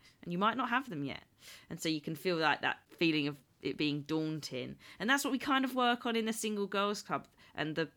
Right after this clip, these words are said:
principle that I wanted to build it upon was that you get to choose what your life is. So there isn't an encouragement that just because you're single, you are dating. Yes, it's one of the topics that comes up quite a lot.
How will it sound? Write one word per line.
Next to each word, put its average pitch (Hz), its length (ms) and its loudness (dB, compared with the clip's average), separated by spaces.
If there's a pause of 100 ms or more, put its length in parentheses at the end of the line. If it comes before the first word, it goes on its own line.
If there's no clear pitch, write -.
(100)
principle 185 640 0
that 160 160 0
I 165 80 0
wanted 165 300 -4
to 160 100 -4
build 214 300 2
it - 80 0
upon 143 380 -4
was 147 200 -4
that 175 300 -2 (2250)
you 196 240 2
get 214 180 2
to 180 100 -4
choose 180 320 0
what - 120 -4
your 147 160 2
life 139 280 -2
is. 135 320 -4
So - 160 -4
there 185 200 6
isn't 233 300 2 (380)
an 175 120 2
encouragement 175 640 2
that - 100 -4
just 175 200 -2
because 175 240 -2
you're 156 100 0
single, 156 360 -2
you 151 200 0
are 139 160 2
dating. 143 500 -2
Yes, - 260 -4
it's - 140 -8
one 175 100 -4
of 165 60 -2
the 160 60 -2
topics - 420 -10
that - 100 -14
comes 147 220 -10
up - 140 -12
quite - 240 -6
a 147 40 -10
lot. 143 300 -8